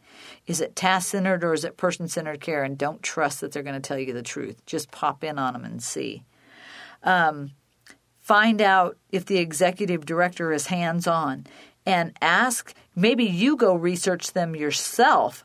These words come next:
first because you're just having these problems in the early signs and early, early, early, early stage,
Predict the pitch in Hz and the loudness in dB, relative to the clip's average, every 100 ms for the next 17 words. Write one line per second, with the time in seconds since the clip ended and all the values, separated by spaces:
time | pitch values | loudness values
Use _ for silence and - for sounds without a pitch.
0 | _ - - 262 214 - - - - _ | _ -20 0 4 4 2 -4 -6 -12 _
1 | _ - 190 196 170 170 156 165 196 240 | _ -10 -2 0 0 -2 -2 -2 0 2
2 | 208 202 190 180 - 190 180 180 170 - | 0 2 -2 -2 2 4 4 0 -4 -6
3 | - - - 180 175 185 190 175 160 - | -14 -10 -2 0 0 2 2 2 0 2
4 | 190 185 175 165 151 185 196 180 160 - | 2 2 0 -4 -2 0 2 2 -2 -8
5 | - _ - 190 196 175 - 190 185 175 | -20 _ 0 2 4 2 0 2 2 2
6 | 185 180 160 - 214 196 151 - | 0 0 -2 0 2 2 0 -4